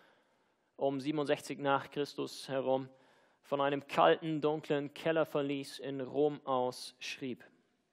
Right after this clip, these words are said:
Das erste Verhör war schon über ihn ergangen. In Ketten gefesselt erwartete er nun den endgültigen Prozess. Und er ging fest davon aus,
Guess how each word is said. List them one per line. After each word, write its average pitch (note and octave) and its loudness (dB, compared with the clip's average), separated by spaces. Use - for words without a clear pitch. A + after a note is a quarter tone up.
Das - -10
erste F#3 6
Verhör F#3 6
war E3 6
schon F3+ 0
über D#3+ 2
ihn D3+ -4
ergangen. F3 2
In B2+ -4
Ketten G3+ 6
gefesselt D#3+ 2
erwartete C#3+ 2
er C3 0
nun C3+ -2
den C3+ -2
endgültigen D3 -2
Prozess. F#3 4
Und D3+ 2
er D3+ 6
ging G3 2
fest - 0
davon F#3 6
aus, F#3+ 6